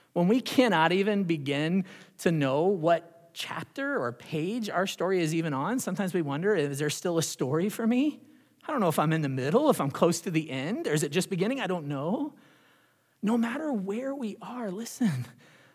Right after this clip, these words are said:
the Lord knows the story. He knows your story. He knows the beginning and he knows the end. He knows every day laid out for you. And he is most certainly at work. He's working in famine.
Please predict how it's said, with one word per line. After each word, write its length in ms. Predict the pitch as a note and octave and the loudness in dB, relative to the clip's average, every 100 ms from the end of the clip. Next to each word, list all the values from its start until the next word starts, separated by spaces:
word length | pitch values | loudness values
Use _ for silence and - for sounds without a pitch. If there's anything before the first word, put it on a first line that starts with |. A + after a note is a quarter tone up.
| _ | _
the 80 | F#3+ | -16
Lord 320 | G#3+ A#3 A#3+ | -12 -8 -4
knows 340 | G3 G3+ A3 | -4 -4 -6
the 80 | F#3+ | -10
story. 480 | - G3+ A3+ F#3 A#2+ - - - - _ _ _ _ _ _ _ _ | -12 -12 -12 -12 -14 -18 -20 -20 -20 _ _ _ _ _ _ _ _
He 140 | A3+ | -6
knows 260 | C4+ B3+ G3 | -2 -2 -2
your 100 | C#4+ | -4
story. 440 | - - B2 - | -6 -8 -8 -8
He 120 | C3+ | -6
knows 180 | F#3 G#3+ | -2 -2
the 80 | G3 | -4
beginning 500 | F3+ D#3 E3 G3+ A3+ | -8 -8 -6 -4 -4
and 80 | F3+ | -2
he 100 | G3+ | -4
knows 180 | G#3+ G#3 | -4 -6
the 200 | G#3 C#4+ | -6 -4
end. 80 | |
He 80 | G#3 | -2
knows 180 | G3+ G#3 | 0 0
every 260 | G#3 A3+ G#3 | -2 -2 -6
day 380 | E3+ B3 G#3+ - _ _ _ _ _ - | -6 -8 -14 -18 _ _ _ _ _ -10
laid 220 | D#3+ E3 | -4 -4
out 200 | E3+ - | -4 -8
for 160 | - | -6
you. 240 | G3+ C#3+ B2 - _ _ _ _ _ _ _ | -4 -4 -6 -14 _ _ _ _ _ _ _
And 100 | C#3+ | -4
he 140 | D#3 A#3+ | -2 -2
is 160 | G#3+ | -2
most 320 | F#3+ G3+ - - | -2 -4 -6 -10
certainly 440 | G#3+ A3 F#3+ F3+ | -10 -4 -2 -2
at 120 | G#3 | -4
work. 300 | G3 G#3+ F3 - - _ _ _ _ _ _ _ _ _ _ | -8 -12 -12 -18 -20 _ _ _ _ _ _ _ _ _ _
He's 180 | - D#3+ | -10 -8
working 300 | D#3 D3 D#3 | -6 -6 -6
in 120 | C3+ | -8
famine. 480 | B2+ B2 A2+ A#2 G#3 | -10 -12 -14 -10 -12